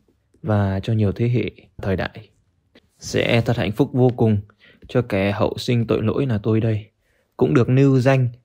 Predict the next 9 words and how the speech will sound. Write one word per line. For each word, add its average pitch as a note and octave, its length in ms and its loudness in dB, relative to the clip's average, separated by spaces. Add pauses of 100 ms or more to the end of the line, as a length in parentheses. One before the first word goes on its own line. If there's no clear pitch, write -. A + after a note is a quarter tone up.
(120)
thiên C3 280 0
cổ F#2 280 -2 (460)
như C#3 260 4
những E3 320 0 (260)
bậc G#2+ 200 -2 (100)
vĩ B2 160 0
nhân C#3+ 320 0
thời G#2+ 240 -2
thế. A#2 340 -2